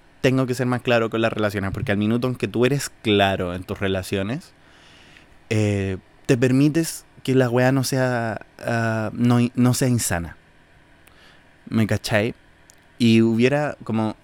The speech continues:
en verdad, algo que amo es que, mm, mi situación de mental breakdown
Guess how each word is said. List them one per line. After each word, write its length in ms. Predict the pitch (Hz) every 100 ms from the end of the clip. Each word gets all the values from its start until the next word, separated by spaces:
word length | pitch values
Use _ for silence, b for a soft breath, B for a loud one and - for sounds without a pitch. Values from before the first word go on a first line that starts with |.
| -
en 100 | 113
verdad, 300 | 104 113 -
algo 280 | 123 123 131
que 140 | 113
amo 460 | 101 110 135 185 190
es 180 | 123 117
que, 640 | - 113 110 110 110 107 107
mm, 400 | 98 95 - -
mi 100 | 120
situación 760 | - 113 110 107 123 123 135 135
de 160 | 120
mental 420 | 113 117 123 123 117
breakdown 840 | 107 101 107 120 127 135 156 151